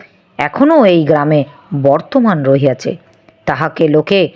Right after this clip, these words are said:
মানসিংহের কালীবাড়ি বলিয়া থাকে। সে বড় বেশি দিনের কথা নয়। একজন ইংরেজ নাকি ওই বাড়ি হইতে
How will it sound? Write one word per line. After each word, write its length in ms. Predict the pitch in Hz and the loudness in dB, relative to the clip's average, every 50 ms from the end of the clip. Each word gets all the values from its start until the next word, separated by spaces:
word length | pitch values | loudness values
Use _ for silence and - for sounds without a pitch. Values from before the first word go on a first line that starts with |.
| - - _ _ - | -12 -20 _ _ -4
মানসিংহের 800 | 147 147 151 185 233 247 233 - - 247 240 226 214 190 180 | -2 0 0 0 0 -2 -4 0 2 2 4 4 4 4 2
কালীবাড়ি 540 | 180 - - 156 151 151 147 151 143 143 143 | 0 -2 -4 -2 -2 0 0 0 2 2 0
বলিয়া 340 | 131 131 135 135 139 139 131 | 2 2 2 2 2 2 0
থাকে। 380 | 131 - - - - 131 127 135 _ _ _ _ _ _ _ _ _ | 0 -4 -8 -8 -6 -8 -8 -8 _ _ _ _ _ _ _ _ _
সে 180 | - - 269 277 | -4 0 0 0
বড় 460 | 202 190 214 233 262 294 262 175 135 | 2 2 2 2 2 2 2 0 0
বেশি 360 | 120 127 156 151 - - 165 | -2 -2 -2 -2 0 -2 -2
দিনের 260 | 151 147 147 151 151 143 - | 0 0 0 0 0 0 -2
কথা 300 | 147 131 - - 143 139 | -4 -4 -4 -4 -6 -4
নয়। 260 | 139 139 139 135 131 - _ _ _ _ _ _ _ - | -4 -4 -4 -4 -6 -8 _ _ _ _ _ _ _ -4
একজন 440 | 143 147 151 143 160 175 175 165 165 - _ _ | -4 -4 -2 0 0 2 2 0 -2 -6 _ _
ইংরেজ 380 | - 151 170 175 170 202 190 185 | 0 2 4 4 4 2 2 2
নাকি 440 | 185 180 175 180 - 202 175 143 - _ _ _ _ - | 0 -2 -2 -2 -2 -2 -2 -2 -6 _ _ _ _ 0
ওই 140 | 180 220 208 | 0 2 2
বাড়ি 340 | 165 156 147 165 226 262 240 | 0 0 -2 0 0 2 2
হইতে 400 | 214 208 185 156 - 165 147 | 2 2 0 0 0 -2 -2